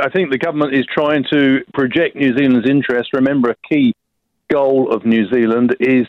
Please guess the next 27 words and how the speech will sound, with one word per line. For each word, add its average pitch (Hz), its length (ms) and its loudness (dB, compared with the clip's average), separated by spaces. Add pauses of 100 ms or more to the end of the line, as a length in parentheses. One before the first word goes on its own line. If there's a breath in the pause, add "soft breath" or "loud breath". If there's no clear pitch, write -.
to 117 60 -2
diversify 117 680 -2
its 107 280 -2 (160)
economic 113 540 0
links. 139 400 -2
We 123 160 2
are, 113 300 2
like 123 260 -2
Australia, 120 640 0 (500)
quite 143 260 -6
economically 117 800 -2 (320 soft breath)
linked 135 420 0 (200)
to - 140 -2
China, 170 520 0
and 107 140 -4
both, 127 220 -2
for - 120 -12
both 123 260 -2 (560)
Australia 123 600 0
and 113 160 0
New 117 180 2
Zealand. 139 360 2
China 131 340 0
is 120 60 0
our 117 80 0
number 120 220 0
one 117 200 0